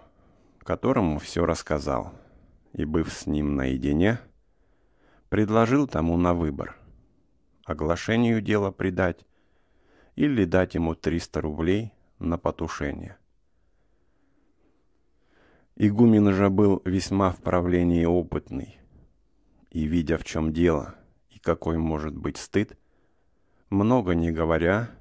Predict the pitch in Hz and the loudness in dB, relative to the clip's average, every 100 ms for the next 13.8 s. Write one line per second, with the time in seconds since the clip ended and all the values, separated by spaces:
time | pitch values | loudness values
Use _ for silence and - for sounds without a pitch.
0 | _ _ _ _ - 78 - 85 82 80 | _ _ _ _ -4 -4 -4 -2 0 0
1 | 78 82 98 87 76 - 78 71 - 71 | -2 -2 -2 -2 -8 -8 -8 -8 -8 -8
2 | 71 85 90 76 - - 76 71 - - | -4 -2 -2 -4 -10 -8 -8 -6 -6 -8
3 | _ _ _ _ _ _ _ _ _ _ | _ _ _ _ _ _ _ _ _ _
4 | _ _ _ 156 160 120 107 104 110 113 | _ _ _ -4 0 0 2 2 2 2
5 | 98 95 - 82 - 82 80 82 78 73 | 0 -4 -2 -4 0 0 0 0 -2 0
6 | 73 71 71 - - - _ _ _ - | -2 -2 -4 -8 -14 -16 _ _ _ -4
7 | - 92 - 120 120 95 _ - 95 92 | 0 2 4 6 6 2 _ 0 4 6
8 | 104 92 87 - 87 85 87 92 - 82 | 6 6 2 0 2 2 2 2 2 -2
9 | 82 76 - 82 95 - - _ - - | -2 -2 -2 0 0 -2 -12 _ -12 -6
10 | 80 82 80 78 76 73 73 - - - | -2 -2 0 0 0 0 -4 -8 -14 -20
11 | - - _ _ _ _ _ 92 95 87 | -20 -20 _ _ _ _ _ 0 0 2
12 | - 123 117 90 - 76 - 90 82 82 | 2 2 0 -4 -4 -6 0 2 4 2
13 | 90 - 76 - 65 - - | 0 -2 -8 -6 -8 -8 -10